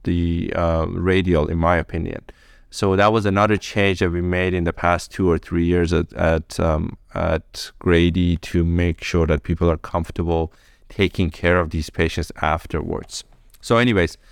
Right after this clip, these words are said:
a long, long, uh, roundabout answer to your question, but, um, if I can, I do radial access for these patients. So, um,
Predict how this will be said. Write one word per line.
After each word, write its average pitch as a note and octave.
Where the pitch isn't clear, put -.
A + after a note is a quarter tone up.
a G2
long, A2+
long, A2
uh, G2
roundabout G#2
answer G2+
to -
your F#2+
question, A2+
but, -
um, F#2+
if A#2
I G#2+
can, A#2+
I A2
do G2
radial F#2
access D#2
for E2+
these -
patients. -
So, F2+
um, F2+